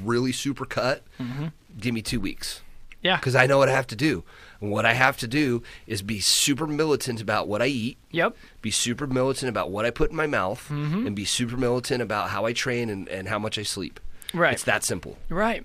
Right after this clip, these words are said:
Speaker 1: It really is that simple. Like, I work with people and they're amazed at, like, "That's it?" And I go, "Yeah, you're gonna be sore as fuck tomorrow."
Speaker 2: <laughs>
Speaker 1: "No, I'm not. Dude, I used to do fucking," and then the next day,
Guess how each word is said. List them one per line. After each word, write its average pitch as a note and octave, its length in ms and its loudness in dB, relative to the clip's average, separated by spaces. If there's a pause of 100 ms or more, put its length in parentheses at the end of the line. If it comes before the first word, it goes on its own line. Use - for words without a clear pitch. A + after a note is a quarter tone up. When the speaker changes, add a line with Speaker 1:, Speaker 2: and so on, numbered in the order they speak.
Speaker 1:
It C3 140 4
really B2 280 4
is G2+ 140 -4
that G2 180 -6
simple. - 360 -10 (420)
Like, A2+ 200 0
I A2 120 4
work C3 240 0
with B2 120 -4
people G#2+ 280 -4
and G#2 80 -4
they're A2 120 2
amazed A2 380 -2
at, - 80 -10
like, F#2+ 240 -4
"That's A#2 240 -2
it?" B2+ 200 2
And - 100 -2
I B2 40 2
go, A#2+ 100 -2
"Yeah, D3 220 0
you're A2 100 -2
gonna D3+ 120 -4
be G#2+ 60 -4
sore B2+ 220 -4
as A#2+ 100 -6
fuck D3+ 240 -6
tomorrow." D2 340 -8 (120)
Speaker 2:
<laughs> - 140 -12
Speaker 1:
"No, A3+ 520 4
I'm G#2+ 120 4
not. C3+ 340 2
Dude, F3 200 0
I F#3+ 100 6
used C3+ 360 -2
to A2+ 60 -12
do B2+ 240 -2
fucking," C3+ 440 -2
and A2 120 -4
then A#2 100 -2
the A#2 80 -2
next A#2 240 -4
day, A#2+ 200 0